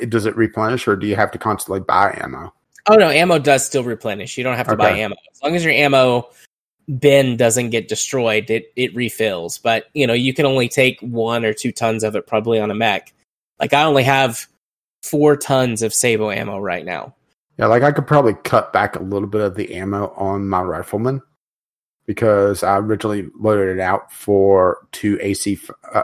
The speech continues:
Speaker 1: five autocannons or, uh, ultra autocannons, uh, but I found it was having heat issues.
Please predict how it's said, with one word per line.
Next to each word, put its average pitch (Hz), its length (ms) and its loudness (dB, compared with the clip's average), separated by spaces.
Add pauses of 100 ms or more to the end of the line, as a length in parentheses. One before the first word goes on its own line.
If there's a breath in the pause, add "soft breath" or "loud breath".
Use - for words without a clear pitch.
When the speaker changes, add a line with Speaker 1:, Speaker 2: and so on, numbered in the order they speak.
Speaker 1:
five 95 300 2
autocannons 113 840 -2 (680)
or, 104 260 2
uh, 113 160 4
ultra 110 300 2
autocannons, 113 880 -2 (520)
uh, 113 180 6
but 107 420 2
I 107 80 2
found 110 300 0
it 107 40 0
was 101 160 -4
having 98 300 -2
heat 101 240 -6
issues. 139 500 -6